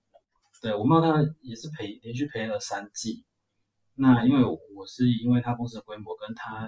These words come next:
有一定的市占，因为它也是生化家代工的龙头，所以我就相信它会起来。但是我也不是重压它，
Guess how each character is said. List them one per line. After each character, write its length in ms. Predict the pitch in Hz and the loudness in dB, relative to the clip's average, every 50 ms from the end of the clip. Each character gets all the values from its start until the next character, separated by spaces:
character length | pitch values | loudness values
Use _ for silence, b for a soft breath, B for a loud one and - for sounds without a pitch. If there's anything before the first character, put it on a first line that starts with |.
| - - _ _ _ | -12 -16 _ _ _
有 160 | 101 95 90 | -10 -10 -10
一 60 | 101 | -8
定 180 | - 120 113 101 | -4 -4 -2 -2
的 140 | 95 95 | -4 -6
市 280 | - - - - 107 92 - | -6 -6 -8 -8 -8 -12 -8
占， 260 | - 107 82 - - _ _ _ _ _ _ _ _ _ _ | -8 -8 -8 -8 -10 _ _ _ _ _ _ _ _ _ _
因 120 | - - 113 | -2 0 0
为 80 | 113 | 0
它 220 | 113 - 120 107 104 | 0 0 -4 -4 -4
也 120 | - - - | -8 -12 -12
是 340 | - - 110 104 104 101 - | -12 -8 -6 -8 -8 -8 -10
生 220 | - - - 117 | -16 -16 -16 -10
化 100 | 113 117 | -10 -8
家 140 | 113 113 107 | -6 -4 -6
代 160 | 107 113 110 | -4 -4 -6
工 160 | 110 117 - | -6 -8 -12
的 60 | - 135 | -12 -12
龙 200 | 131 127 123 - - | -12 -12 -14 -14 -16
头， 260 | - - - - - _ _ | -14 -14 -14 -14 -16 _ _
所 180 | _ - 127 | _ -4 -2
以 60 | 113 | -2
我 220 | 98 92 92 92 - | -2 -2 -6 -12 -8
就 220 | - 120 120 120 120 | -4 -4 -4 -4 -4
相 180 | - 113 107 | -6 -8 -10
信 160 | - - 110 | -6 -6 -6
它 180 | 107 - - - - 110 - - - _ _ _ _ _ | -6 -6 -10 -12 -12 -12 -18 -20 -20 _ _ _ _ _
会 100 | _ 123 | _ -8
起 200 | 123 - - - | -8 -8 -8 -10
来。 60 | - - - _ | -12 -12 -10 _
但 100 | 127 123 | -2 2
是 180 | 135 147 127 - - | 2 2 2 0 -4
我 160 | 113 110 113 | -6 -6 -6
也 80 | 110 113 | -6 -4
不 80 | 127 | 0
是 140 | 127 147 151 | 0 0 4
重 200 | - 160 131 120 | 6 6 6 6
压 140 | 113 110 107 | 4 4 0
它， 180 | 107 - 113 | 0 0 -4